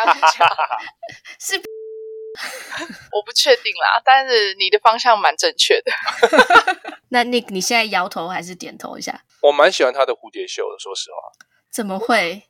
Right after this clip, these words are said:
Speaker 2: 那
Speaker 3: 就上手呗。
Speaker 2: 可是你喜欢有蝴蝶袖的？那审美的标准是什么？越大越好，还是线条怎么样？
Speaker 3: <laughs> 没有，就是匀称就好。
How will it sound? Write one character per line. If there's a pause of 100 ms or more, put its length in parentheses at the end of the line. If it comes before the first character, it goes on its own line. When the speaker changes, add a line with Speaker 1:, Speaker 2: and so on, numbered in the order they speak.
Speaker 2:
那
Speaker 3:
就
上
手
呗。
Speaker 2:
可
是
你
喜
欢
有
蝴
蝶
袖
的？ (240)
那
审
美
的
标
准
是
什
么？
越
大
越
好，
还
是
线
条 (120)
怎
么
样？ (200)
Speaker 3:
<laughs>
没
有，
就
是
匀
称
就
好。